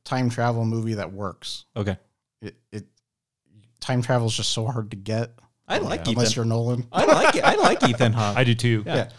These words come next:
Speaker 1: I, I'm not a huge fan of his, but this was really good. I highly recommend it if
Speaker 2: Okay.
Speaker 1: you guys haven't seen it.
Speaker 2: Nice.
Speaker 1: Uh, another honorable mention, as you've already mentioned, is The Matrix.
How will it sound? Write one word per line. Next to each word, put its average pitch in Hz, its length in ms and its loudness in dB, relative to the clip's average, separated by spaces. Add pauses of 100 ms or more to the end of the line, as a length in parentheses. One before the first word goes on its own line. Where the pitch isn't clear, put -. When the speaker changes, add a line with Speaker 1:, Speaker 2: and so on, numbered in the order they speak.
(160)
Speaker 1:
I, 156 200 4
I'm 151 140 6
not 147 160 6
a 123 40 2
huge 120 260 -2
fan 110 220 0
of 98 100 -8
his, 104 180 -4
but 104 300 -8 (300)
this 147 200 0
was 110 160 -8
really 101 480 -6
good. 98 160 -8
I 92 160 -6
highly 110 260 -4
recommend 95 400 -10
it - 80 -16
if - 60 -14
Speaker 2:
Okay. - 120 -8
Speaker 1:
you 143 40 -4
guys 107 120 -6
haven't 87 180 -12
seen 87 140 -10
it. - 100 -14 (180)
Speaker 2:
Nice. 110 200 -6 (360)
Speaker 1:
Uh, 104 540 -4 (420)
another 104 260 -2
honorable 101 340 -2
mention, 101 320 -4
as 92 120 -4
you've 98 140 -10
already 95 200 -10
mentioned, 92 340 -10
is 90 100 -10
The 95 100 -12
Matrix. 95 600 -10